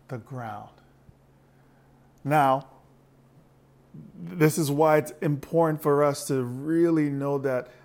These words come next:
the, the church of God really is about partnership.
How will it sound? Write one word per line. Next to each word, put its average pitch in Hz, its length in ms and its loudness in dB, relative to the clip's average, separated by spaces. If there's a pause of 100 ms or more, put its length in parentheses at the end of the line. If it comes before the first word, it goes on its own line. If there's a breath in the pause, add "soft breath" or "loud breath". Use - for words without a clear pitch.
(140 loud breath)
the, 139 120 0
the 131 260 -4
church 165 640 -4
of 135 380 -12
God 139 440 -6
really 131 760 -4
is 127 500 -6
about 110 500 -10
partnership. - 800 -12